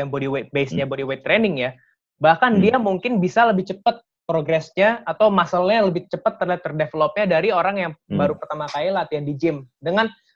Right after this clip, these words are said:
Speaker 1: berat badannya yang sama juga ya, dan dengan capability-nya yang sama
Speaker 2: Iya.
Speaker 1: juga ya. Karena kena, karena
Speaker 2: Betul.
Speaker 1: pada saat lu baru latihan akan ada tuh fase yang udah sering kali berulang-ulang gue sebut namanya newbie gains. Itu,
Speaker 2: Hmm.
Speaker 1: itu kan cepet banget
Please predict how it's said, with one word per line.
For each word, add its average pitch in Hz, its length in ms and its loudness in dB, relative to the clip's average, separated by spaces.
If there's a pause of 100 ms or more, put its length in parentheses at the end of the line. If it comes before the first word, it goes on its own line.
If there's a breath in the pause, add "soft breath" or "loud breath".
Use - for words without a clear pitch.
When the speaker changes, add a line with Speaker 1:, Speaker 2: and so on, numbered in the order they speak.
Speaker 1:
berat 180 240 0
badannya 190 400 2
yang 196 40 -6
sama 175 280 4
juga 185 240 6
ya, 180 160 8
dan 156 240 0
dengan 156 240 -6
capability-nya 156 800 -4
yang 147 80 -6
sama - 160 4
Speaker 2:
Iya. 101 240 2
Speaker 1:
juga 180 120 0 (120)
ya. - 20 -6 (380)
Karena 175 320 2
kena, 175 200 -2 (120)
karena 208 240 0
Speaker 2:
Betul. 95 140 4 (680)
Speaker 1:
pada 175 240 2
saat 175 320 0
lu 170 80 -2
baru 165 160 -2
latihan 190 320 -2
akan 226 160 -6
ada 170 160 -4
tuh 165 160 -8
fase 160 400 -2
yang 139 160 -4
udah 139 80 -4
sering 147 320 -6
kali 156 320 -2
berulang-ulang 147 480 -4
gue 139 80 -8
sebut 147 240 -10
namanya 139 320 -8
newbie 139 640 -8
gains. 139 480 0
Itu, 175 320 -6 (240)
Speaker 2:
Hmm. 95 320 0 (160)
Speaker 1:
itu 143 240 -8
kan 196 320 0
cepet - 240 -6
banget 156 240 0